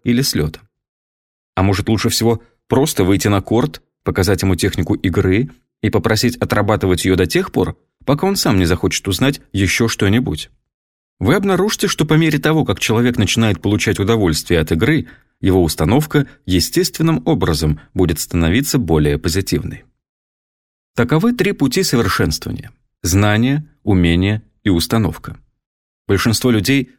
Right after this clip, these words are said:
фокусируются на установке и знаниях. На мой взгляд, ключ к этим двум путям заключен в умениях. Люди начинают чувствовать себя лучше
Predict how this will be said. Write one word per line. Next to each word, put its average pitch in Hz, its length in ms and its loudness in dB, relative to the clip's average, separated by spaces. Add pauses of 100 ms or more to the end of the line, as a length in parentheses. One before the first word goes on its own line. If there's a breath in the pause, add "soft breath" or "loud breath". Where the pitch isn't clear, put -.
фокусируются 120 720 0
на 107 120 2
установке 107 540 0
и 123 40 2
знаниях. 120 640 -2 (320)
На 87 100 0
мой 95 140 2
взгляд, 147 360 -2
ключ 110 300 -2
к - 60 -10
этим 87 240 2
двум 87 240 0
путям 151 400 0 (260 loud breath)
заключен 139 540 0
в 120 60 2
умениях. 80 560 2 (240)
Люди 117 260 2
начинают 92 520 0
чувствовать 87 440 0
себя 85 260 0
лучше 160 440 0